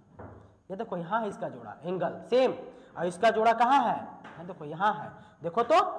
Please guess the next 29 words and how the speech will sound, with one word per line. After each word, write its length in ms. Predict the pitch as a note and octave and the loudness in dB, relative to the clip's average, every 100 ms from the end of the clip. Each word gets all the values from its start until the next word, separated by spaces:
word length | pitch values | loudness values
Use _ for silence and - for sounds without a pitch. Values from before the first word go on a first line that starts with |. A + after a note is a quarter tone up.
| - - F#3+ | -10 -8 -8
इसको, 280 | F3 B3 | -4 2
इसको 240 | A#3+ A#3 B3 | 2 2 -2
solve 220 | B3 A#3+ | 2 2
करेंगे 320 | A#3+ B3 B3 B3+ | 4 4 4 4
तो 120 | C4 | 6
वन, 180 | D#4 G4 - - - | 6 4 -2 -10 -8
फिर 100 | F#3+ | -6
इसको, 240 | G3+ F3 A#3+ | -6 -6 -6
इसको 200 | A3 A#3+ | -4 -4
solve 240 | A3 A3 | 0 0
करेंगे 240 | A3+ A3+ A#3+ | 0 0 -2
तो 120 | C#4+ | -4
कितना 240 | D#4+ C#4 | 0 4
होगा, 160 | A3 D#3+ | 4 4
वन। 340 | - - - - | -2 -8 -14 -18
तो 60 | D#3+ | -20
final 340 | - F3 F3+ G3+ | -10 -6 -4 -6
answer 200 | G3 G#3 | -6 -8
कितना 240 | G#3+ A3 | -8 -4
होगा, 240 | A#3 F3 G#2 - - - | -2 -2 -8 -14 -20 -20
वन 180 | C3 B2 | -20 -18
होगा। 520 | A2 A#2 _ _ _ - - _ - | -20 -20 _ _ _ -20 -20 _ -4
Final 260 | F3+ G3 | -2 0
answer 200 | G#3 A3 | -2 -2
इसका 200 | G#3 A3+ | -2 0
क्या 180 | A3+ A#3 | 4 6
होगा, 220 | A#3 D4 G#4 - - | 6 6 4 0 -10
वन, 400 | C#3+ F3+ F#3+ - - - - - - _ _ _ _ _ - _ - _ _ _ _ _ _ _ _ _ _ _ _ - _ _ _ _ _ _ _ _ _ - _ _ _ _ _ _ - - _ | -2 2 2 0 -12 -18 -20 -20 -20 _ _ _ _ _ -20 _ -20 _ _ _ _ _ _ _ _ _ _ _ _ -20 _ _ _ _ _ _ _ _ _ -20 _ _ _ _ _ _ -20 -20 _
वन। 220 | C#3 A#2 | -14 -14